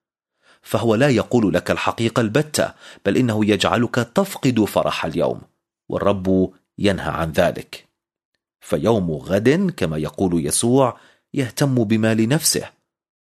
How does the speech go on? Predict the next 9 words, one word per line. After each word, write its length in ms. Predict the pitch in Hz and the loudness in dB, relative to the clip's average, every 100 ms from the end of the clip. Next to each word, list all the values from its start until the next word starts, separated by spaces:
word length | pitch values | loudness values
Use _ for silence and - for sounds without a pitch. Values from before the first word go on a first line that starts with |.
| - | -2
اترك 520 | 185 185 131 135 131 | -2 0 0 -2 -2
يوم 300 | 101 123 110 | 0 0 2
غد 300 | 90 87 101 | 0 0 0
ليوم 500 | 98 95 135 165 160 | 0 0 2 2 4
غد، 380 | 131 123 147 107 - _ _ 135 | 2 2 0 -2 -16 _ _ -2
يكفي 440 | 160 214 - 147 | 0 0 -2 0
اليوم 440 | 131 95 120 107 | 0 2 2 2
شره. 640 | 82 - 104 120 101 92 - _ _ _ _ _ | 0 0 0 0 0 -4 -8 _ _ _ _ _
وبالمناسبة، 840 | 95 90 76 76 113 - 90 69 | -6 -6 -8 -4 -2 0 -2 -6